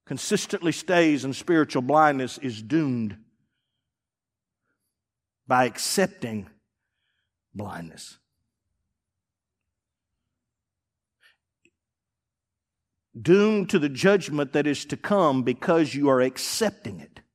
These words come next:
Not because there's not a de-, a delivery, not because there's not an escape, not because there's not a miracle that can take place. You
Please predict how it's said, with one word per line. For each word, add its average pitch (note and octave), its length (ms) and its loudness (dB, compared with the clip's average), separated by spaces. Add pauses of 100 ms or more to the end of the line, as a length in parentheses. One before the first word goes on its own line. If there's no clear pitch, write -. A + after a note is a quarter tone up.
(800)
Not G#3 140 4
because A#3 260 2
there's F#3+ 160 0
not F#3 180 4
a D3 60 2
de-, C#3 220 -6 (100)
a B2+ 240 -6
delivery, C#3 520 2
not E3 160 2
because F#3+ 260 0
there's D3+ 200 -2
not C#3+ 200 4
an A#2 80 -6
escape, F3 500 0
not F3 140 4
because E3+ 240 0
there's C#3 160 -4
not C3 160 4
a A#2 40 -4
miracle D#3+ 460 2
that C3 240 -8
can B2 140 -10
take C3+ 260 -4
place. B3 280 2 (320)
You B3 580 0